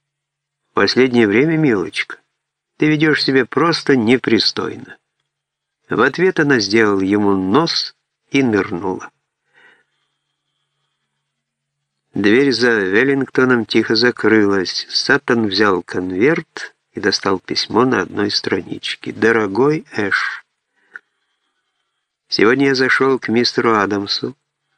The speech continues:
и он сказал мне, что боится, будто ты уже не вернёшься. Но я сказал ему, что знаю, что ты вернёшься обязательно, так что я улетаю не потому, что думаю, что ты не вернёшься.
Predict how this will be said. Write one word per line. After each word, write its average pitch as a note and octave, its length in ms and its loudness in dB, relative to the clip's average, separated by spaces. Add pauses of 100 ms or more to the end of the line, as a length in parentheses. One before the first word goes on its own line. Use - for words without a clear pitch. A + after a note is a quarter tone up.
(520)
и G2+ 100 2
он B2 120 2
сказал A#2 540 0
мне, A#2+ 340 2
что - 280 -2
боится, G#2 600 2
будто A2 280 0
ты A#2+ 220 2
уже A#2 320 2
не A2+ 140 0
вернёшься. A2+ 840 0 (1080)
Но F#2+ 80 -2
я G2 160 2
сказал G2+ 440 2
ему, A2 540 0
что - 280 -4
знаю, G#2+ 420 2
что - 180 -4
ты G#2 140 0
вернёшься G2+ 640 0
обязательно, G#2 800 -2
так G2+ 240 0
что - 220 -2
я G#2+ 320 2
улетаю A2 540 0
не G2+ 100 -2
потому, A#2 440 0
что - 240 -2
думаю, G2 400 0
что - 220 -4
ты G2 140 2
не F#2+ 140 0
вернёшься. G#2 720 0